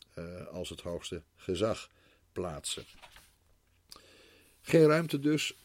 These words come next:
voor, eh, traditie, hoewel natuurlijk ook die doperse reformatie een traditie vormde. Dat kan niet anders. Ehm, maar ja,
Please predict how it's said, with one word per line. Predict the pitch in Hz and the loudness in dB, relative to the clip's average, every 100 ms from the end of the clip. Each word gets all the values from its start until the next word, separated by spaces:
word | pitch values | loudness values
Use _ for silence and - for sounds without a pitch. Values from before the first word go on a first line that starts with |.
| _ - | _ -14
voor, | - - 120 113 101 | -6 0 2 2 -2
eh, | 104 95 - | -8 -10 -14
traditie, | - 101 123 175 - 160 156 | -4 -2 -2 -4 -2 -2 -2
hoewel | 135 120 107 101 - _ _ _ _ _ 90 | -2 0 0 -2 -8 _ _ _ _ _ -20
natuurlijk | 101 113 107 143 135 - | -10 -6 -4 -2 -2 -2
ook | 104 - | -4 -6
die | 95 | -2
doperse | 104 95 90 - 92 | 0 0 -4 -4 -2
reformatie | 92 - 90 90 87 - - - | -2 -4 -8 -8 -10 -10 -10 -10
een | 87 | -10
traditie | - 85 85 110 - 92 | -10 -10 -8 -8 -8 -10
vormde. | - 87 82 78 - _ - - - - | -8 -8 -8 -12 -16 _ -20 -20 -20 -18
Dat | 82 | -12
kan | - 107 | -6 -4
niet | 110 - | -6 -6
anders. | 98 104 104 - - _ _ - _ - | -6 -4 -4 -8 -16 _ _ -20 _ -14
Ehm, | 98 92 87 80 _ _ _ _ _ | -8 -6 -6 -10 _ _ _ _ _
maar | - 107 101 92 - _ _ _ _ - _ _ _ _ - | -10 -6 -4 -4 -8 _ _ _ _ -20 _ _ _ _ -12
ja, | 101 | -10